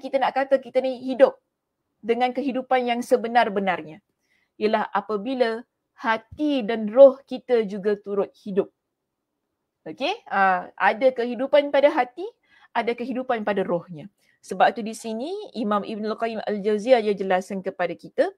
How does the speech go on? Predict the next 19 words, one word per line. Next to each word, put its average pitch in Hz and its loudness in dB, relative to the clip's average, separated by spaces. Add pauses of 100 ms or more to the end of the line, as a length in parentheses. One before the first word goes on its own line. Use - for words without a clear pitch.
(300)
selanjutnya 208 0
kehidupan 240 0
seorang 208 -4
insan 202 -2 (320)
adalah 214 0
kehidupan 208 -4
hati 226 -6
dan 185 -4
rohnya. 165 -8 (1400)
Jadi 233 0
bagaimana 285 4
kita 254 -2
nak 240 -2
memiliki 240 -6
hati 247 -2
dan 214 -2
roh 220 -2
yang 208 -6
hidup? 202 -4